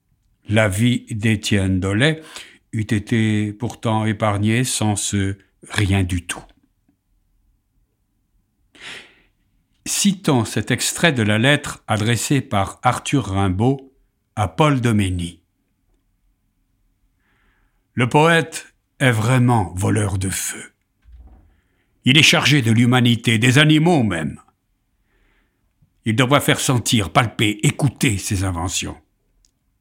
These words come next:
Si ce qu'il rapporte de là-bas a forme,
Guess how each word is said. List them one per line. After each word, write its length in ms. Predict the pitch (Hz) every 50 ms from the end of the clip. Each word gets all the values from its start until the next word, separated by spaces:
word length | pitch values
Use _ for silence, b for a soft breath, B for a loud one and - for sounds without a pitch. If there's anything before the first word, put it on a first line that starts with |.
| _ _ _ B B B B B B B B B
Si 160 | - - 143
ce 120 | - 190
qu'il 260 | 151 - - 196 151
rapporte 540 | 127 113 - 127 - - 180 160 - - -
de 120 | 117 101 123
là-bas 380 | 117 113 113 127 131 - - -
a 80 | 135 123
forme, 520 | - - 156 143 135 131 143 139 147